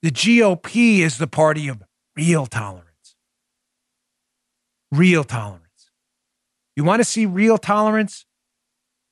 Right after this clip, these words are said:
Go to a Trump rally. Go eat at a diner in small town America.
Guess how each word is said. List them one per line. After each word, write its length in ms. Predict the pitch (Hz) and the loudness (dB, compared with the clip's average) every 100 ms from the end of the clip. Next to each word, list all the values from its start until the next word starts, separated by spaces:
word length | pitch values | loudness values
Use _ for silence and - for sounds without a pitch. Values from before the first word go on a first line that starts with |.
| _ _ _ _ _ _ _ _ _ _ | _ _ _ _ _ _ _ _ _ _
Go 160 | 160 185 | -2 0
to 160 | 202 190 | 2 0
a 60 | |
Trump 380 | - - 175 156 | 0 -2 -2 -2
rally. 360 | 127 101 85 82 _ _ _ _ _ _ _ _ _ _ _ _ _ _ _ _ _ _ _ _ - | -6 -8 -12 _ _ _ _ _ _ _ _ _ _ _ _ _ _ _ _ _ _ _ _ _ -4
Go 240 | 180 185 | -2 0
eat 140 | 202 | 0
at 120 | 185 160 | 2 2
a 340 | 139 110 95 _ _ _ _ _ _ _ _ _ - | 0 -4 -10 _ _ _ _ _ _ _ _ _ -2
diner 440 | 180 180 160 110 | 0 0 -2 -4
in 100 | 113 | -6
small 360 | - 151 156 156 | -2 0 2 2
town 320 | 156 151 143 | 0 0 -2
America. 560 | 135 135 123 - - | -2 -2 -2 -8 -18